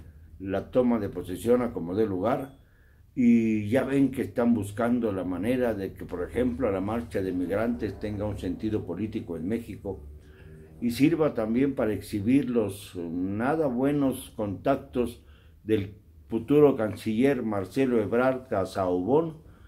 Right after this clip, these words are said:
quien, eh, tuvo pleitos muy grandes con el expresidente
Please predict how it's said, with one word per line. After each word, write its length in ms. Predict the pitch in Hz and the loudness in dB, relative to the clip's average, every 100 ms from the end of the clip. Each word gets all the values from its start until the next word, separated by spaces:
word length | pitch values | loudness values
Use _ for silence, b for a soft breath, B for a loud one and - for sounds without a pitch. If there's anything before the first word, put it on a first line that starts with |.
| b b b b _ - | b b b b _ 0
quien, 360 | 135 127 120 | 4 6 6
eh, 220 | 120 110 | 6 4
tuvo 320 | 107 147 143 - | 4 6 6 6
pleitos 400 | 135 135 127 110 | 4 4 4 4
muy 220 | 123 123 | 4 4
grandes 680 | 120 135 123 117 107 - - - - - | 6 6 4 2 -2 -8 -20 -20 -20 -4
con 240 | 110 101 | -2 0
el 140 | 101 | 0
expresidente 1120 | 98 - - 101 98 98 123 120 - 107 - | -2 -4 -6 -6 -4 0 0 0 0 -2 -2